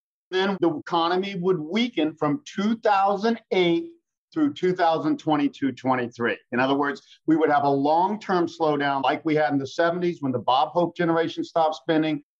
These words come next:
and like in the nineteen thirties when the Henry Ford generation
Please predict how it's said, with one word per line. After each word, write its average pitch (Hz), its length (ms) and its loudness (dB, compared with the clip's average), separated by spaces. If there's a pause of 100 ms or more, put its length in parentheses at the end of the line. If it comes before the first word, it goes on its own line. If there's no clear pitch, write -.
(120)
and 131 140 2
like 139 240 0
in 143 80 2
the 139 80 0
nineteen 147 480 0
thirties 139 360 0
when 143 140 2
the 143 140 0
Henry 151 500 -2
Ford 196 240 0
generation 139 720 0